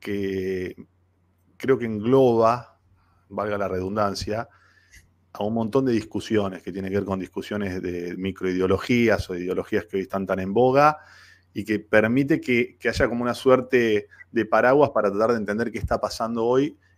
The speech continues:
en Argentina, en América Latina, pero también en Europa. Es que es por, justamente es un fenómeno global.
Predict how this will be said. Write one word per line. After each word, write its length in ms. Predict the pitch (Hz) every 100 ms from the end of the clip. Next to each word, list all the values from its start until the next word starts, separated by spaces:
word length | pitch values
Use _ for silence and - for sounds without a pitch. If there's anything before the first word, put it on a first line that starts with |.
| _
en 120 | 110
Argentina, 560 | 107 104 120 127 147 113
en 80 | 104
América 320 | 120 143 143
Latina, 320 | 139 139 151
pero 160 | 117 101
también 300 | 104 123 135
en 100 | 110
Europa. 640 | 110 110 104 90 - - _ _
Es 80 | -
que 140 | - 135
es 140 | -
por, 300 | - - -
justamente 480 | - 131 127 139 131
es 80 | 127
un 100 | 107
fenómeno 440 | 113 117 117 107
global. 480 | 98 95 92 85 82